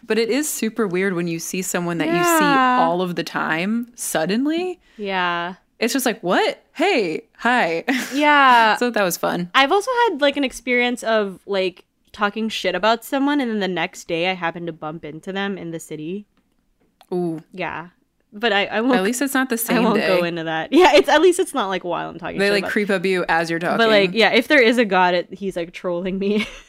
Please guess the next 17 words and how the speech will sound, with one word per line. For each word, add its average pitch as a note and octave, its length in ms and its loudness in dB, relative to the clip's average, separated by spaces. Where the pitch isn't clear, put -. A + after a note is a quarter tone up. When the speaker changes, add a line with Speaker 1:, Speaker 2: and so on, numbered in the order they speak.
Speaker 2:
<laughs> C#5 520 -2
Speaker 1:
Wait, G#4+ 140 0
did A#3+ 120 2
Speaker 2:
Like - 20 4
Speaker 1:
I - 20 -20
creep A#3 320 -4
up A#3 280 -2
on F3 260 -2
you D3+ 320 -6
as F3 220 -2
you're D#3+ 100 -2
talking D#3+ 380 -6
about? - 300 -10
Never F3 240 -6
mind. C#3 140 -6
Speaker 2:
Never E3 120 -6
mind. D3 220 -12